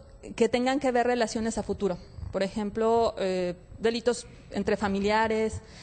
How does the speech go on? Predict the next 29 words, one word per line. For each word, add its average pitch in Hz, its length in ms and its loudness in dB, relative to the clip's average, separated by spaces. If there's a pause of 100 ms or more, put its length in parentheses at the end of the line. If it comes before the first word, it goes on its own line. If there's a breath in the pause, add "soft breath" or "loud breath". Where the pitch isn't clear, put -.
(180 loud breath)
delitos 240 360 4
entre 220 200 2
vecinos. 240 720 2 (560 loud breath)
Este, 190 680 0 (200)
aquí - 280 0
aplica 262 280 0
muy 269 120 2
bien 277 140 0
porque 233 720 0 (140)
ahí 233 180 4
el 262 100 2
inculpado 277 640 2 (1500 loud breath)
tiene 262 260 2
la 294 80 4
oportunidad 220 680 0
de 208 220 0
ver 220 320 2 (920)
que - 80 0
aparte 254 400 2
de, 311 160 2
de 214 140 2
a 208 80 4
una 269 300 0
persona, 262 600 -2
se - 120 -4
afectó 214 320 0
a 226 60 4
varias, 185 260 2
¿no? 196 180 -6